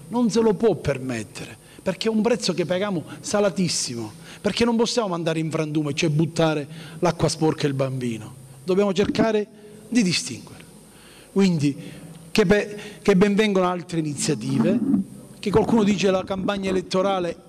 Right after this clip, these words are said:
è partita, benvenga, non, non ho niente di che cosa.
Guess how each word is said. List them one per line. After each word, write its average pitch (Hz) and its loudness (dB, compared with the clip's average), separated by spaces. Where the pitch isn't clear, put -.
è 180 0
partita, 151 -2
benvenga, 143 0
non, 147 -2
non 143 -2
ho - -2
niente 175 0
di 156 -2
che 156 -4
cosa. 143 -2